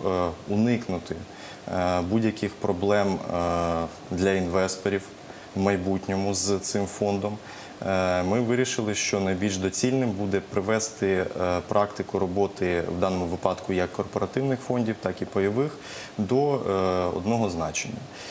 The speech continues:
І ще хотілося б сказати, що, е, на, е, ну, на,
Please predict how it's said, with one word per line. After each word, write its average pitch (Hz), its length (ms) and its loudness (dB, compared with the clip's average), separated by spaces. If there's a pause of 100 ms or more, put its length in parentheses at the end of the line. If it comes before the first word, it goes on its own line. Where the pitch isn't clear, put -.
(200)
І 104 340 2
ще - 160 2
хотілося 123 320 0
б 107 100 0
сказати, 127 540 0
що, 107 600 2 (160)
е, 92 280 2 (920)
на, 98 360 4
е, - 60 0 (140)
ну, 95 460 0
на, 101 100 2